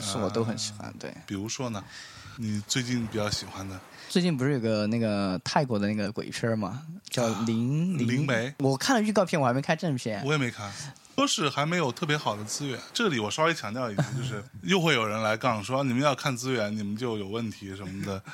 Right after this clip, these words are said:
Speaker 1: <laughs>
Speaker 2: 我的态度是说，在不是完全开放的选择的情况下，谈这种版权是没有意义的。
Speaker 1: 嗯。
Speaker 2: 我觉得，就坦白讲，就是如果没有当时的那波盗版，或者说打口，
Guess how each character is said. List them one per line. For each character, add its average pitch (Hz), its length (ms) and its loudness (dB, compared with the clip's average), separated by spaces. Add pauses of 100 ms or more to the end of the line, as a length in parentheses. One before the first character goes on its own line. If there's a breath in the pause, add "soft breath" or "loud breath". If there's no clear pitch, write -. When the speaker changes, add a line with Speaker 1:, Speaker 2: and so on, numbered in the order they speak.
(160 loud breath)
Speaker 1:
<laughs> - 280 -14
Speaker 2:
我 113 160 2
的 131 80 4
态 175 140 6
度 156 100 2
是 135 160 0
说， 147 180 2
在 123 560 4 (200)
不 127 120 0
是 - 220 2
完 117 240 2
全 110 300 -2
开 156 260 4
放 139 340 2
的 90 240 -10 (520 soft breath)
选 98 320 0
择 95 180 -4
的 113 80 -4
情 98 240 -4
况 101 240 -8
下， 92 280 -8 (280)
谈 107 480 -4 (300)
这 - 100 -6
种 110 140 -2
版 104 200 0
权 98 220 -6
是 110 100 -2
没 120 120 0
有 117 100 0
意 101 80 -4
义 113 300 -6
的。 - 60 -16 (340)
Speaker 1:
嗯。 247 180 -16
Speaker 2:
我 101 100 -8
觉 98 160 -6
得， 101 140 -10
就 139 160 -2
坦 123 180 0
白 117 140 6
讲， 123 240 4
就 127 80 0
是 117 240 -2 (380 loud breath)
如 147 160 2
果 156 120 6
没 123 120 2
有 123 100 2
当 143 240 4
时 117 180 0
的 120 120 -2
那 131 180 2
波 120 160 0
盗 131 220 4
版， 95 200 -8 (320)
或 123 120 -4
者 107 120 -2
说 113 480 -2 (480 loud breath)
打 - 160 4
口， 107 460 -6